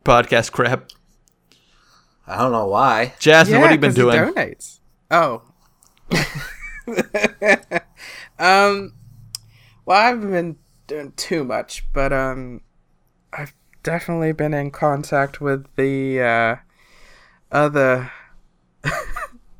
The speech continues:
Speaker 3: Actually, I don't think I should say her name.
Speaker 1: What do you mean? It's, it's, it's fine.
Speaker 2: Wait, what?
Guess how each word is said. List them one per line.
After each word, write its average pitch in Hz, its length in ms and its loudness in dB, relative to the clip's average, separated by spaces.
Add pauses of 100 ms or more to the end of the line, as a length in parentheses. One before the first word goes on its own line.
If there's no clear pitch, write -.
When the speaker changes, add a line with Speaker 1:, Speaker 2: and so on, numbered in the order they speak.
(840)
Speaker 3:
Actually, 170 320 -6
I 156 120 -4
don't 170 380 -2
think 156 220 -8
I 139 100 -6
should 123 400 -12
say 123 360 -12
her 123 200 -14
name. 120 640 -14 (720)
Speaker 1:
What 131 100 0
do 156 60 -4
you 156 40 -4
mean? 151 180 -2
It's, 98 200 -8
it's, - 680 -6
it's - 420 -6
fine. 139 560 -2 (760)
Speaker 2:
Wait, 120 260 0
what? 107 380 -6